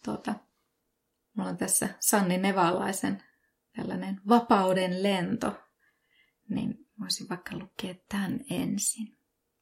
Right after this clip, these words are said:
"Avaa käteesi kohti taivasta ja lennä, koska olet vapaa kuin taivaan lintu.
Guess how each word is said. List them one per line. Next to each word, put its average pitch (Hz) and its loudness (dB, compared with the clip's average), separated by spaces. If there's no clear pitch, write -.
"Avaa 254 12
käteesi 190 4
kohti 185 -2
taivasta 180 4
ja 180 4
lennä, 190 4
koska - 4
olet 170 2
vapaa 196 2
kuin 196 2
taivaan 208 2
lintu. 196 0